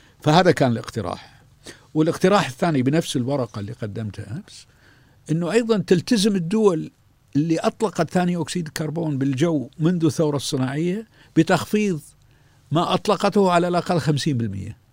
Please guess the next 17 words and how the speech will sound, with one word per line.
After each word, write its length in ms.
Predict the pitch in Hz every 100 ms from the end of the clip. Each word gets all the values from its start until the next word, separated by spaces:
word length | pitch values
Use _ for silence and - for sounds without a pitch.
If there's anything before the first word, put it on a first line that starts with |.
| _ _ -
عن 60 | 117
طريق 300 | 131 135 139
امتصاصه 500 | 127 139 170 139 143
مباشرة. 540 | 120 110 98 110 95 - - _ _ - - - -
لو 360 | 143 170 170 - _ _ -
المبادرة 460 | 127 151 214 180
هذه 340 | 143 156 131 101
حظيت 840 | - - - - 175 170 131 110
باهتمام 600 | 120 101 123 113 143 165
وتأييد 560 | 120 - - 98 151 233 - - _ _ _ _ - - _ _
بما 220 | 151 180 165
فيها 220 | 156 113
دول 200 | 107 98
الخليج، 500 | - 104 139 226 - _ _ - -
نكون 240 | 156 262
إحنا 220 | 247 208 196
ساهمنا 580 | - 170 180 123 98